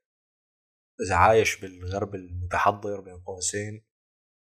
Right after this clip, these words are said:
يعني إذا، إذا بتحكي كلمة على إسرائيل ممكن يفصلوك من شغلك، يعني. وهذا الشيء صار هلأ، يعني. فصلوا عالم من جامعات هارفارد، يعني.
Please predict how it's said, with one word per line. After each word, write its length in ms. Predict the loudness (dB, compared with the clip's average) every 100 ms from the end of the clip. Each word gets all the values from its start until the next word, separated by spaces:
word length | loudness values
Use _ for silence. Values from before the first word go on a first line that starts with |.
| _ _ _ _
يعني 280 | -4 -4 -4
إذا، 180 | -4 -2 -4 -6 -8
إذا 120 | -4
بتحكي 360 | 0 0 2
كلمة 280 | 4 4 6
على 160 | 4 4
إسرائيل 460 | 2 6 4 2
ممكن 280 | -4 -2 0
يفصلوك 440 | 0 -2 0 0 0
من 80 |
شغلك، 460 | 0 0 -2 -6 -8
يعني. 240 | -18 _ _ _ _ _ _ _ _ -8
وهذا 160 | -4 0
الشيء 260 | 2 2
صار 380 | 6 10 10 8
هلأ، 180 | 0 -6
يعني. 460 | -8 -14 -18 -20 _ _ _ _ _ -20 _ _ _ _ _ _ _ _ _ 2
فصلوا 300 | 6 6 8
عالم 280 | 8 6 4
من 100 | -2
جامعات 520 | -2 -2 -2 -2 -2
هارفارد، 540 | 0 2 2 -2 -10 -12
يعني. 180 | -18